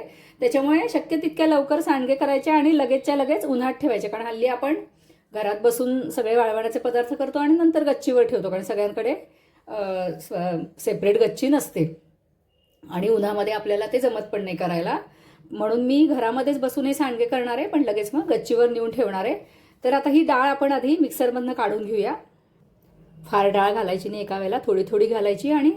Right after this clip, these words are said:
जरा रवाळ वाटायची, फार बारीक वाटायची नाही. आणि महत्त्वाचं म्हणजे पाण्याचा अजिबात वापर करायचा नाही. आता ही अशीच on off करत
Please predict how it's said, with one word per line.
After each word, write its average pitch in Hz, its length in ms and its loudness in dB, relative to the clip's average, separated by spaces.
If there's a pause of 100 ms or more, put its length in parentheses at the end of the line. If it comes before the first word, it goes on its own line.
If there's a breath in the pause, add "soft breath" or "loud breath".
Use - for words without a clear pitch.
(180)
जरा 226 220 4
रवाळ 254 340 6
वाटायची, 247 460 0
फार 247 260 -2
बारीक 240 340 0
वाटायची 220 380 -2
नाही. 269 240 -2 (180 loud breath)
आणि 262 140 0
महत्त्वाचं 302 460 4
म्हणजे 302 220 2
पाण्याचा 262 480 -2
अजिबात 247 340 0
वापर 240 260 -2
करायचा 214 360 -4
नाही. 214 140 -6
आता 208 180 -2
ही 285 120 0
अशीच 277 520 -2
on 220 180 -2
off 240 140 2
करत 240 340 0